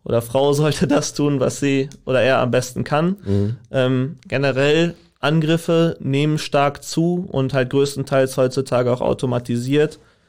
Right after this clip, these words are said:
Speaker 1: Und zu guter Letzt, ich sag's einfach nochmal,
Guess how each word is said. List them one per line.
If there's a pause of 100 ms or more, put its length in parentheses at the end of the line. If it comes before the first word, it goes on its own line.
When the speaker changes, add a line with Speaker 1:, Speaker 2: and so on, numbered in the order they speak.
(360)
Speaker 1:
Und
zu
guter
Letzt,
ich
sag's
einfach
nochmal,